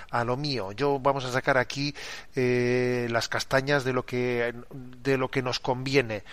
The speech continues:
pero no busques muchas razones, no busques muchas explicaciones",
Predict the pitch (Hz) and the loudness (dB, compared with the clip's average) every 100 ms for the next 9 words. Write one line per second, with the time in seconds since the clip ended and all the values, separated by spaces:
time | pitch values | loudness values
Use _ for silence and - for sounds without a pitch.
0 | - - - - - 139 147 147 180 185 | -16 -16 -16 -6 4 8 8 8 6 4
1 | 170 156 170 - 160 156 - 151 143 135 | 4 2 0 2 2 2 0 0 2 -2
2 | - 170 110 98 98 143 147 135 143 - | 0 -2 -2 -6 -6 -4 -2 -2 -4 -2
3 | 135 139 - 135 135 117 - 127 - 143 | -2 -2 -2 0 0 0 -2 -4 -2 -2
4 | - 160 117 98 | 0 0 0 -6